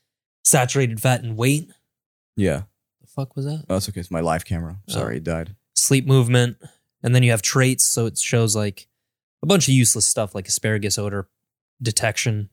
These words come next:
Speaker 1: bitter taste, bunions, hair thickness,
Speaker 2: Damn.
Speaker 1: likely to lose hair or not.
Speaker 2: Okay, okay.
Speaker 1: Wake up time. Like, I'm likely to wake up around eight fifty-eight A M.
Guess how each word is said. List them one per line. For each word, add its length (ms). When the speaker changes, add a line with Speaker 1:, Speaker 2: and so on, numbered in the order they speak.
Speaker 1:
bitter 180
taste, 600
bunions, 680
hair 140
thickness, 520
Speaker 2:
Damn. 460
Speaker 1:
likely 340
to 80
lose 260
hair 200
or 60
not. 340
Speaker 2:
Okay, 200
okay. 260
Speaker 1:
Wake 220
up 120
time. 460
Like, 200
I'm 200
likely 340
to 80
wake 200
up 100
around 200
eight 160
fifty-eight 380
A 40
M. 340